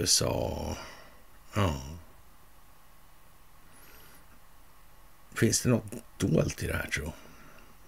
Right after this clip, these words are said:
Terminaler, flygplan. Jag vet inte. Det kan ju vara så. Det ska man inte underskatta. Och, eh,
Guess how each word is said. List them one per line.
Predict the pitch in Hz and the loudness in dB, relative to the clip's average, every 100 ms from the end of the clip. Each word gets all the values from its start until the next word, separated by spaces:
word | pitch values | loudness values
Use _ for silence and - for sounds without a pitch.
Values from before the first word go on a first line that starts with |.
| - - - 85 76 | -20 -20 -12 -8 2
Terminaler, | 104 101 101 95 85 - - 78 - - - - - - - - - | 6 8 8 6 4 2 -2 -6 -10 -16 -18 -20 -20 -18 -18 -18 -6
flygplan. | - - - - - - - - - - - - - - - - - | 0 0 0 -4 -4 -4 -12 -16 -20 -20 -20 -16 -10 -10 -10 -12 -2
Jag | - | 6
vet | 71 - | 8 8
inte. | - - - - - - - | 2 -2 -8 -14 -18 -16 2
Det | 110 | 4
kan | - 92 127 | 8 10 10
ju | 202 | 10
vara | - | 8
så. | - - - - - - - | 4 -2 -6 -12 -18 -16 -8
Det | 90 | -2
ska | - - | 4 6
man | - | 8
inte | 101 | 8
underskatta. | 92 76 - 82 - - - - - - - - - - - | 4 4 0 -2 -6 -8 -10 -16 -16 -14 -12 -12 -12 -12 -6
Och, | - 123 113 - - - | 10 12 12 6 0 12
eh, | 120 113 107 | 12 12 12